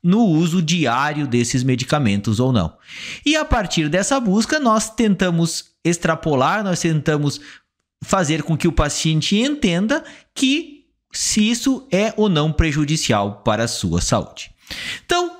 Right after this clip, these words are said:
o que a gente tem de publicações e que realmente nos comprovam que o uso desses medicamentos não faz mal para a saúde é que quando você pega, por exemplo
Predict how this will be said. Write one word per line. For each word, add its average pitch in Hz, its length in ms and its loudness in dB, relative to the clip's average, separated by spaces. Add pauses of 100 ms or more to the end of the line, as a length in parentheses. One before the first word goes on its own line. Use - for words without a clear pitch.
(180)
o 240 100 0
que 277 200 2
a 269 80 2
gente 190 280 -2
tem 135 440 -2
de 120 240 0
publicações 117 1040 0 (120)
e 233 140 4
que 180 240 0
realmente 127 640 0
nos 120 180 2
comprovam 110 720 0 (380)
que 131 520 -4
o 165 80 4
uso 175 640 4
desses 143 360 -2
medicamentos 113 720 0
não 208 240 2
faz 127 280 -2
mal 120 380 0
para 104 220 0
a 92 40 -2
saúde 107 600 0 (420)
é 247 160 2
que 135 480 -4 (500)
quando 277 320 2
você 170 380 0
pega, 160 540 -2
por 156 200 2
exemplo 120 560 0